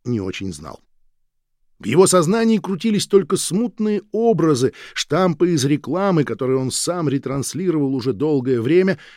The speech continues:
отчего и не мог им верить. Было понятно, что только у богатых можно узнать,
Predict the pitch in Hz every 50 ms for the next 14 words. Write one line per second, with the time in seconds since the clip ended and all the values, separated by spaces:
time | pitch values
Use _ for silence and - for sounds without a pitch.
0 | - _ _ 92 87 - - - 113 113 135 151 151 147 139 131 127 120 113 120
1 | 135 143 135 - 131 123 120 113 110 98 98 117 135 143 131 110 95 - - -
2 | - _ _ _ _ _ _ _ _ _ _ _ _ _ _ _ _ - - 190
3 | 208 175 - 156 160 160 180 202 170 - - 95 - - - 85 - 131 135 127
4 | - 123 123 117 101 117 117 104 120 180 170 - 123 - - 98 107 110 95 104
5 | 110 110 104 95 107 139 151 147 -